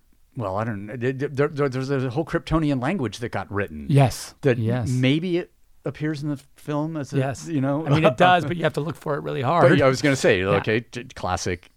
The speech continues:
Speaker 1: Snyder Easter egg.
Speaker 2: Yeah, exactly. You, you
Speaker 1: <laughs>
Speaker 2: can,
Speaker 1: Of,
Speaker 2: but it's
Speaker 1: but,
Speaker 2: there, is, you know, you
Speaker 1: but the
Speaker 2: go
Speaker 1: willingness to do that.
Speaker 2: Yeah. Yeah. Realize
Speaker 1: Uh,
Speaker 2: it all the way, yeah.
Speaker 1: y-, yeah, exactly. It is, I think, also what,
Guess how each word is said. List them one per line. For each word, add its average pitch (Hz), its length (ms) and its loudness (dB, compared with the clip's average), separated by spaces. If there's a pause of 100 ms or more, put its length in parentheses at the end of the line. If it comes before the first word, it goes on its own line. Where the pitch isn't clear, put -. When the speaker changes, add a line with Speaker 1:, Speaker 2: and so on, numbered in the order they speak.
(160)
Speaker 1:
Snyder 92 600 -8
Easter 180 420 -2
egg. 131 160 6
Speaker 2:
Yeah, 139 180 6 (120)
exactly. 226 540 6
You, 233 100 6 (160)
you 139 40 0
Speaker 1:
<laughs> - 80 -4
Speaker 2:
can, 127 140 2
Speaker 1:
Of, 160 160 6 (280)
Speaker 2:
but 131 120 2
it's 143 120 6
Speaker 1:
but, - 60 -2
Speaker 2:
there, 143 300 2
is, 117 180 -6
you 113 80 -6
know, 110 120 -10
you 113 80 -6
Speaker 1:
but - 160 4
the 160 80 6
Speaker 2:
go - 0 -
Speaker 1:
willingness 147 1300 0 (340)
to 151 160 -4
do 135 380 -4
that. 76 480 -12
Speaker 2:
Yeah. 110 240 -4 (1000)
Yeah. 110 160 -10 (600)
Realize 113 400 0
Speaker 1:
Uh, 104 80 -2
Speaker 2:
it 101 40 -4
all 98 120 -2
the 101 80 -6
way, 104 180 -8
yeah. 104 120 -10 (160)
Speaker 1:
y-, 175 140 -2
yeah, 196 260 -2 (140)
exactly. 131 540 -6
It 165 240 -2
is, 165 280 -2 (120)
I 143 80 -2
think, - 320 -8 (340)
also 160 320 0
what, 139 200 -2